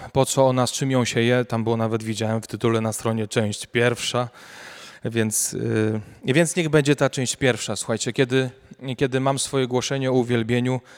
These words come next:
e, to zaczynam od takiego podstawowego pytania, dlaczego w ogóle jesteśmy wezwani do uwielbienia,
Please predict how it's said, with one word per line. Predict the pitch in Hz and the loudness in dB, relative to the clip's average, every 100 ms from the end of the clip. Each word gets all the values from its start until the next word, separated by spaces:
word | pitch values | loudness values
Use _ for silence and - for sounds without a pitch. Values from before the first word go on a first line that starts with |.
| - - - - - | -20 -20 -20 -20 -4
e, | 127 117 | -2 0
to | 131 | 0
zaczynam | 131 - 147 135 135 | 0 -2 0 0 0
od | 123 - | -2 -4
takiego | 120 135 127 | -4 -2 -4
podstawowego | 127 120 131 123 123 127 120 | -4 -4 -2 -2 -2 0 0
pytania, | 123 123 123 113 | -2 -2 -2 -2
dlaczego | 117 - 131 123 | -2 -4 -2 -2
w | 120 | -2
ogóle | 117 117 107 98 107 - | -2 -2 -2 -4 -10 -6
jesteśmy | 117 107 120 127 113 | -4 -2 -2 -2 -2
wezwani | 110 110 117 117 | -2 0 0 0
do | 120 | -2
uwielbienia, | 110 113 107 110 98 | -2 -2 -2 -2 -4